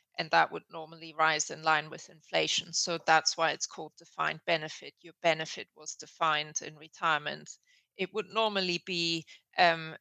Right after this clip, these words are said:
a, a, a fraction of your, um, either your final salary with that company or an average salary, um, depending on the rules of the scheme. So you might get, um, um,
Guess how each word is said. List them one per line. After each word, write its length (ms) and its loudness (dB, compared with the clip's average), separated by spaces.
a, 320 2
a, 300 2
a 60 -2
fraction 680 2
of 320 -4
your, 560 -2
um, 260 2
either 300 6
your 180 -2
final 460 2
salary 760 0
with 200 -6
that 200 -2
company 600 -6
or 220 0
an 80 -4
average 520 0
salary, 680 0
um, 260 -4
depending 460 -6
on 160 -10
the 80 -20
rules 340 -8
of 180 -14
the 60 -20
scheme. 420 -8
So 200 4
you 180 -2
might 380 4
get, 300 4
um, 380 2
um, 400 2